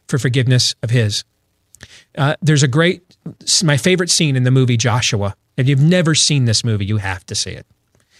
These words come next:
It's an, it's an all-time hidden gem. And it's based on a series of books by a Catholic priest. And the premise of the, and this is the first one, and Joshua is a reference to Yeshua. That's Jesus' Jew-, a Jewish name. And it,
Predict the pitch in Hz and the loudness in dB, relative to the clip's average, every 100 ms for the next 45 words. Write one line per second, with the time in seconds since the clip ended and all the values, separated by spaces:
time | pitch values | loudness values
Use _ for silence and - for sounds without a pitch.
0 | _ 151 139 156 - 156 - 170 170 - | _ -4 0 0 0 -4 -2 0 -2 0
1 | 151 147 143 131 127 117 117 107 104 95 | 2 2 0 0 0 2 0 0 -2 -4
2 | 90 82 _ - - _ - 139 139 - | -8 -12 _ -20 -20 _ -2 0 0 0
3 | 160 160 165 147 - 151 135 123 135 - | 0 0 0 0 0 0 0 0 -2 -2
4 | 127 123 131 123 127 117 113 113 117 117 | -2 0 -2 -2 -4 -2 0 0 0 -2
5 | 110 143 143 - 123 131 123 - - 151 | 0 0 0 0 0 -2 -2 -4 0 2
6 | 160 127 131 143 - 107 92 - - - | 2 -2 0 -2 -2 -4 -6 -10 -18 -6
7 | 151 131 139 135 - 135 139 135 131 139 | -2 2 2 0 0 0 2 2 0 0
8 | 135 - 151 165 135 113 123 123 123 - | 0 0 0 0 0 -2 0 0 -2 -4
9 | 127 123 127 131 - 160 156 131 123 113 | -4 -2 -2 -2 -2 -4 -2 0 2 0
10 | 95 98 _ - - _ 151 147 135 _ | -4 -8 _ -20 -20 _ 2 2 0 _
11 | _ _ _ 156 139 | _ _ _ -2 -2